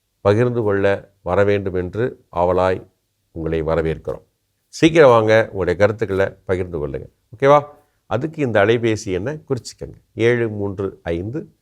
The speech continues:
எட்டு பூஜ்ஜியம் எட்டு பூஜ்ஜியம் ஏழு, செவன் த்ரீ ஃபைவ் எயிட் ஜீரோ எயிட் ஜீரோ எயிட் ஜீரோ செவன். குறிச்சிட்டிங்களா? நலமா ஃபாதர் எனக்கு டெக்ஸ்ட் பண்ணுங்க, உங்களுடைய குடும்ப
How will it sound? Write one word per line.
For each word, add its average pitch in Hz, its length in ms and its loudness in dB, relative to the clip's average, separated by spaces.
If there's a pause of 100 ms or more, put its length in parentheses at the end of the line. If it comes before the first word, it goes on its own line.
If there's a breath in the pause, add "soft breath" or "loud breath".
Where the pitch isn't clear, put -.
(460)
எட்டு 156 280 4
பூஜ்ஜியம் 165 380 -2 (140)
எட்டு 120 840 -4
பூஜ்ஜியம் 113 380 -6 (340)
ஏழு, 85 160 -2 (320)
செவன் 156 280 0
த்ரீ 165 120 2 (120)
ஃபைவ் 226 240 10 (800)
எயிட் 78 240 -8
ஜீரோ 110 200 4 (580)
எயிட் 76 260 -6
ஜீரோ 113 180 0 (340)
எயிட் 85 220 -4
ஜீரோ 82 180 -6 (380)
செவன். 175 260 4 (580)
குறிச்சிட்டிங்களா? 85 500 -4 (260)
நலமா 139 360 2
ஃபாதர் 147 320 0
எனக்கு 120 240 -6
டெக்ஸ்ட் - 260 -6
பண்ணுங்க, 101 280 -4 (800)
உங்களுடைய 110 360 4 (120)
குடும்ப 135 260 -2